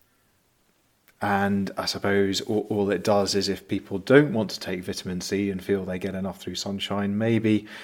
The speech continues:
it's reassuring for them. The name of it was, uh, the D Health Trial, a randomised controlled trial of the effect of vitamin D on mortality, uh, and the, uh, first author Neil, last author Waterhouse.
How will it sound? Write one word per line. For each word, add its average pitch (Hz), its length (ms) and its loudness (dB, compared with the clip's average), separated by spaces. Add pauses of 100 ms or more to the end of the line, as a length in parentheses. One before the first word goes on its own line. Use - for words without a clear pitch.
(120)
it's 101 300 -6
reassuring 92 640 -2
for - 140 -12
them. 87 260 -12 (1500)
The 107 380 2
name 127 340 4
of 117 100 0
it 113 140 4
was, 101 500 0
uh, 95 300 0
the 92 160 -4
D 135 300 2
Health 92 320 -2
Trial, 92 340 0
a 92 80 -2
randomised 98 520 0
controlled 90 380 -6
trial 110 520 2
of 87 100 -6
the 92 120 -4
effect - 420 -4
of 92 80 -4
vitamin 98 500 0
D 92 240 -4
on 87 160 -6
mortality, 90 840 -6 (280)
uh, 87 280 -8
and 87 220 -6
the, 90 260 -6
uh, 87 140 -8
first 104 340 -4
author 87 220 -8
Neil, 87 320 -8
last 90 380 -8
author 87 260 -12
Waterhouse. - 1000 -12